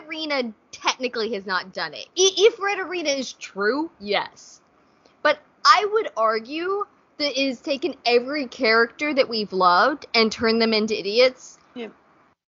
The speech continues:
Speaker 1: with or without Red Arena.
Speaker 2: No, but Red Arena just takes it one step beyond because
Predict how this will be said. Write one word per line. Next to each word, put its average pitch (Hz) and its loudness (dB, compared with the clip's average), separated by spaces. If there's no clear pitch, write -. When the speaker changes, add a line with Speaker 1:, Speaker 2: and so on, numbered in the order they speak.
Speaker 1:
with 359 4
or 370 4
without 233 2
Red 185 -2
Arena. 139 -10
Speaker 2:
No, 330 4
but 240 0
Red 302 -4
Arena 403 -4
just 294 -8
takes 311 -6
it 277 -6
one 262 0
step 208 -8
beyond 220 -8
because 208 -8